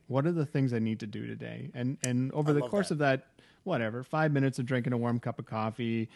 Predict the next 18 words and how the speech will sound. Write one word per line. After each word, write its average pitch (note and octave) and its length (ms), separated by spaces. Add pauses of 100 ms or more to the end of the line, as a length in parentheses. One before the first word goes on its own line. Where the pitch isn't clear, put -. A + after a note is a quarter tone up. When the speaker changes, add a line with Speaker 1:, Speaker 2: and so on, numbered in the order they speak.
(320)
Speaker 1:
and, F#3+ 260
and D3+ 240
don't C#3 180
get G#2+ 100
me G#2 60
wrong, G#2+ 260
like, A2+ 160
I'll C3 120
check - 280
Twitter, G#2 460
I'll G#2+ 180 (280)
whatever G#2+ 340
else, G#2 180
but, A#2+ 220 (420)
but C#3 220
it's, C3 320
it's C3+ 200
just, - 360